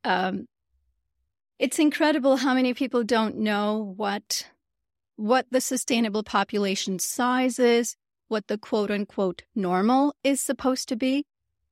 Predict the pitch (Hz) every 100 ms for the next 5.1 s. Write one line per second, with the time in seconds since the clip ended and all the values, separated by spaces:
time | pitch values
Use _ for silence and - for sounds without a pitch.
0 | _ _ - 196 202 - _ 247 233 -
1 | 269 277 240 214 214 - 202 220 233 208
2 | 233 208 196 208 - - - _ _ _
3 | _ - 190 185 - - 214 214 196 196
4 | - 220 202 - 226 262 - 180 170 160